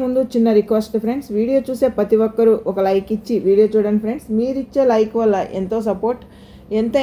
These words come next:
ఎంకరేజ్ చేసినట్టు ఉంటుంది. కొత్తగా ఎవరైనా మన ఛానల్ని చూస్తున్నట్టయితే తప్పకుండా సబ్స్క్రైబ్ చేసుకోండి. పక్కనే ఉన్న గంట సింబల్ క్లిక్ చేసి all అనే దాన్ని క్లిక్ చేశారంటే అందరికంటే ముందుగా కలకడ మార్కెట్ టమాటో ధరలు అయితే తెలుసుకోవచ్చు.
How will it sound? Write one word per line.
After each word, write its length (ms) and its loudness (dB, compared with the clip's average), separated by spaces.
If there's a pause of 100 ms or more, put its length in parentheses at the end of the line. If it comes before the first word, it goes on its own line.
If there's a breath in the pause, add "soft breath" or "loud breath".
ఎంకరేజ్ 400 2
చేసినట్టు 400 0
ఉంటుంది. 240 0 (120)
కొత్తగా 320 -2 (100)
ఎవరైనా 400 2
మన 120 0 (100)
ఛానల్ని 400 0 (100)
చూస్తున్నట్టయితే 720 0 (120)
తప్పకుండా 540 -4
సబ్స్క్రైబ్ 420 -2 (120)
చేసుకోండి. 400 2 (120)
పక్కనే 400 -2
ఉన్న 200 0 (100)
గంట 140 0 (100)
సింబల్ 300 0
క్లిక్ 260 -6
చేసి 220 -2 (1700 loud breath)
all 220 4
అనే 180 0
దాన్ని 220 0
క్లిక్ 240 -4
చేశారంటే 500 2 (100)
అందరికంటే 420 2 (100)
ముందుగా 240 4 (100)
కలకడ 300 2 (120)
మార్కెట్ 380 -2
టమాటో 380 2
ధరలు 220 4
అయితే 140 2 (120)
తెలుసుకోవచ్చు. 500 -2